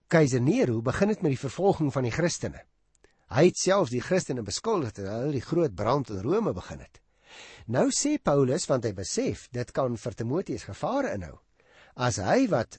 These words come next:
'n jong man Timoteus is, geassosieer word met Paulus, wat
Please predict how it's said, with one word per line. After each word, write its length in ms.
'n 140
jong 300
man 280
Timoteus 680
is, 400
geassosieer 920
word 220
met 140
Paulus, 520
wat 260